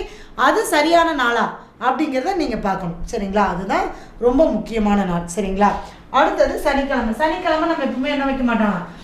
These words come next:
முகூர்த்தம் வைக்க மாட்டாங்க. இருந்தாலும் இந்த நாட்களில் நமக்கு என்ன பண்ணக்கூடாது, திருமணம் மேச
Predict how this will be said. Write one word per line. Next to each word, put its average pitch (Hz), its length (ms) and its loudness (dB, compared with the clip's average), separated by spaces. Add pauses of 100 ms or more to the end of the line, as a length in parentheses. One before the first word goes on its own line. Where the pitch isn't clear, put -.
முகூர்த்தம் 294 600 2 (120)
வைக்க 220 260 -2
மாட்டாங்க. 202 400 2 (120)
இருந்தாலும் 302 560 2 (120)
இந்த 269 200 4 (540)
நாட்களில் 262 640 2 (300)
நமக்கு 262 440 2
என்ன 285 240 2
பண்ணக்கூடாது, 214 680 2 (340)
திருமணம் 320 520 4
மேச 277 280 2